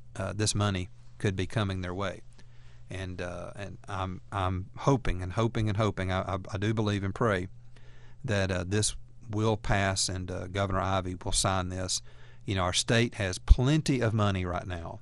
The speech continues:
They, they've just got record numbers of surpluses in the general budget, the education budget. Uh, we just had an extra billion dollars of federal arpa money that we distributed.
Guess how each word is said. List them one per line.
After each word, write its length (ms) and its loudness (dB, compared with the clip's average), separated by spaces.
They, 340 -2
they've 300 -2
just 260 0
got 240 0
record 600 2
numbers 480 0
of 100 -8
surpluses 800 2
in 140 -2
the 60 -2
general 300 2
budget, 400 0
the 60 0
education 560 0
budget. 340 0
Uh, 220 -4
we 100 -4
just 240 0
had 160 4
an 80 0
extra 300 -4
billion 440 2
dollars 520 2
of 100 -8
federal 380 0
arpa 340 2
money 300 2
that 200 -4
we 200 -8
distributed. 640 2